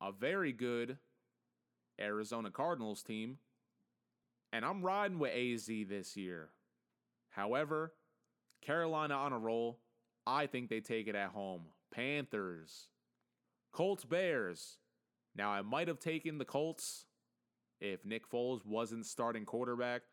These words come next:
but I think in his first game at the helm, he goes off,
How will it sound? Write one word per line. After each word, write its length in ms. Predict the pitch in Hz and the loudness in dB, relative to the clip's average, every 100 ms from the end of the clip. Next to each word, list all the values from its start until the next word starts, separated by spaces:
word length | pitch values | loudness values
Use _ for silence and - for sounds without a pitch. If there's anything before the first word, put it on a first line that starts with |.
| _ _ - | _ _ -2
but 100 | 101 | 0
I 140 | 98 | 2
think 300 | 101 113 107 | 0 -2 -4
in 220 | - 110 104 | -4 -4 -4
his 240 | 101 90 | -4 -6
first 420 | - 135 208 208 | 0 2 2 2
game 500 | 127 117 110 110 123 - _ _ _ _ _ _ - | 0 0 0 -2 -6 -12 _ _ _ _ _ _ -4
at 180 | 98 98 | -2 -2
the 80 | 92 | -2
helm, 300 | 107 104 101 | 0 -2 -2
he 180 | 117 | -4
goes 320 | 131 127 110 95 | 0 0 0 0
off, 300 | 95 95 | -2 -2